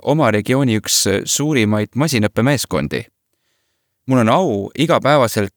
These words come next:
töötada koos oma valdkonna tõeliste tippudega ja läbi oma töö on mul aja jooksul kujunenud ka unikaalne perspektiiv. Nagu öeldakse, tõde selgub praktikas. Loodan,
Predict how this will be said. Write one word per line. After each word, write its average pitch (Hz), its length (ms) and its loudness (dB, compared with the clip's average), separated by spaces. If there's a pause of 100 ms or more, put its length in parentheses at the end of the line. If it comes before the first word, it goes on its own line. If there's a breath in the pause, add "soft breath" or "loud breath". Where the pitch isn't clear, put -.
(140)
töötada 113 440 -2
koos 135 400 0
oma 131 360 0
valdkonna 107 460 -2
tõeliste 110 480 0
tippudega 90 600 -4 (240)
ja 113 380 2
läbi 131 320 0
oma 113 220 2
töö 117 540 0
on 113 180 0
mul 107 220 2
aja 143 320 0
jooksul 110 340 0
kujunenud 107 640 0
ka 107 320 2
unikaalne 120 540 0
perspektiiv. - 640 -4 (800)
Nagu 120 180 2
öeldakse, 104 540 -2 (380)
tõde 160 420 0
selgub - 460 -4
praktikas. - 640 -6 (1500)
Loodan, 104 460 0